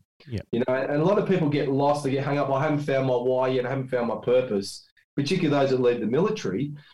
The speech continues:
Speaker 2: you know, it's even more so. And if they haven't had any other experience,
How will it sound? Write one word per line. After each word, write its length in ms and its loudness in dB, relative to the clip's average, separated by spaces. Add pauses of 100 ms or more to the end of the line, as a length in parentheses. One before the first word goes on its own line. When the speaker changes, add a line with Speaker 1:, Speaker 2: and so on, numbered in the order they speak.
Speaker 2:
you 80 0
know, 80 2
it's 100 -2
even 200 2
more 260 2
so. 280 -2
And 340 0
if 80 -6
they 80 -2
haven't 220 0
had 140 0
any 180 0
other 120 0
experience, 800 -2